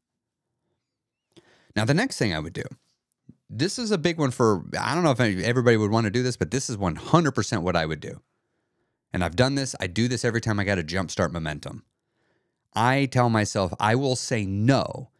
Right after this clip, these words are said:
to everything offered to me that is food related for one week." Not committing to anything past a week,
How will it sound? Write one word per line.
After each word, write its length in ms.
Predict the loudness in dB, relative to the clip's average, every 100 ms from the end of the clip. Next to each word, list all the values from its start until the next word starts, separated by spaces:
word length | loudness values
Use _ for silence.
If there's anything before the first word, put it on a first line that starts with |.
| _
to 200 | -4 -4 0
everything 560 | 0 2 0 2 0
offered 440 | 4 2 2 -2 -2
to 160 | -8 -6
me 380 | -4 -6 -12 -16 _ _ _ _ -14
that 160 | -2 0
is 140 | 0
food 260 | 2 2 2
related 400 | 0 0 -2 -6
for 240 | 0 2
one 220 | 4 2
week." 380 | 0 -4 -10 -20 _ _ _ _ _
Not 200 | -4 -2
committing 360 | 0 2 2
to 100 | 0
anything 320 | 2 2 2 2
past 240 | 2 2
a 60 | 0
week, 260 | 0 -4